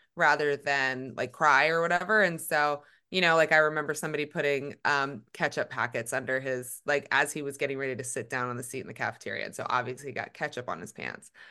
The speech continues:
And instead of, you know, like, getting upset or whatever, he just sort of leaned into the joke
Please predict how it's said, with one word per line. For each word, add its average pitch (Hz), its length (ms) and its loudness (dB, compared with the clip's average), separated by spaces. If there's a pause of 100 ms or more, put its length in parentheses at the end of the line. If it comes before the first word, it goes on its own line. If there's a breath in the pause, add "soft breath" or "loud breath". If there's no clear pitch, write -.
(100)
And 165 180 2
instead 196 540 4
of, 160 340 6 (500 soft breath)
you 180 140 -4
know, 156 200 2
like, 143 380 2
getting 165 260 4
upset 277 400 4
or 240 80 6
whatever, 196 400 4
he 196 180 -6
just 180 160 -6
sort 170 160 0
of 151 80 -2
leaned 151 280 -4
into 143 200 0
the 135 100 -4
joke 165 400 4